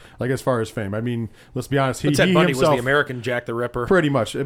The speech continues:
Speaker 1: For him himself, the, uh, Jack the Ripper even said that when you, people look back at it, they'll look at him as giving birth to the twentieth century.
Speaker 2: Yeah.
Speaker 1: So think about it. He was kind of, uh, braggadocious. I think all of 'em are for the most part.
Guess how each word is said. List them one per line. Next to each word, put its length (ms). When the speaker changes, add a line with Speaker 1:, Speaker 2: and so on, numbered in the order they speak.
Speaker 1:
For 180
him 180
himself, 560
the, 300
uh, 320
Jack 300
the 80
Ripper 340
even 240
said 300
that 100
when 160
you, 160
people 320
look 180
back 300
at 80
it, 240
they'll 220
look 180
at 80
him 140
as 260
giving 280
birth 180
to 80
the 60
twentieth 340
century. 380
Speaker 2:
Yeah. 220
Speaker 1:
So 220
think 180
about 220
it. 60
He 100
was 140
kind 240
of, 220
uh, 260
braggadocious. 760
I 40
think 180
all 180
of 80
'em 120
are 180
for 100
the 80
most 240
part. 240